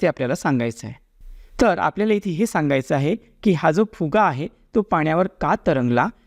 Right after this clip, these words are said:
आणि हे जे सफरचंद आहे, ते पाण्याच्या तळाशी का गेलं, हे आपल्याला इथे सांगायचं आहे. तर आपण पहिल्यांदा लिहायचं आहे, सफरचंदाची घनता पाण्यापेक्षा जास्त असल्याने ते पाण्याच्या तळाशी जाते.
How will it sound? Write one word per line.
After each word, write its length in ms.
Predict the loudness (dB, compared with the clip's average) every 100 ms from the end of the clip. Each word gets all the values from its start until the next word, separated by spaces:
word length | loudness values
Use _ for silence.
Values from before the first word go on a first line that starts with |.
| _
आणि 320 | 0 0 0 -4 _
हे 160 | -2 2
जे 220 | 2 2
सफरचंद 640 | 0 -2 -2 0 0 2
आहे, 280 | 0 -2 -4 -8 -12 0
ते 140 | 2
पाण्याच्या 460 | 2 0 0 0 -2 0
तळाशी 320 | -2 0 -2 -2 0
का 160 | 2
गेलं, 320 | 2 0 -2 -4 _ _
हे 80 | 0
आपल्याला 280 | 0 0 -2
इथे 160 | -2 -2
सांगायचं 500 | 0 2 0 -2 -10
आहे. 140 | -14 _ _ _ _ 0
तर 160 | 2
आपण 280 | 2 0 -2
पहिल्यांदा 420 | -2 -2 0 0
लिहायचं 360 | 0 0 -2 -4
आहे, 100 | -6 -8 _ -8
सफरचंदाची 840 | -4 0 0 2 2 2 0 -4
घनता 480 | -4 -2 0 0 0
पाण्यापेक्षा 720 | -2 0 0 -2 -4 -2 -2
जास्त 580 | -2 0 0 -2 -6 -6
असल्याने 600 | -4 -4 -2 2 2 2 -2 -12 0
ते 140 | 2 2
पाण्याच्या 480 | 2 0 0 -2 -2
तळाशी 480 | 0 0 0 0 0 -2 _ _ -6
जाते. 500 | 0 0 0 -6